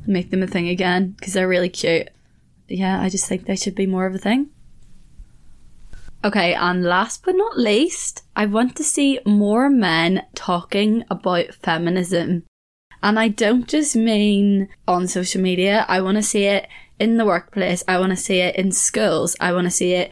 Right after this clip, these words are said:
in family conversations around the dinner table. I wanna see it in social media.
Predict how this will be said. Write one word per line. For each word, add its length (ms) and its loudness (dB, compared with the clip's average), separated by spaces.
in 180 2
family 520 2
conversations 800 0
around 200 2
the 60 0
dinner 280 0
table. 560 0
I 200 0
wanna 120 0
see 120 0
it 60 2
in 60 0
social 320 0
media. 400 2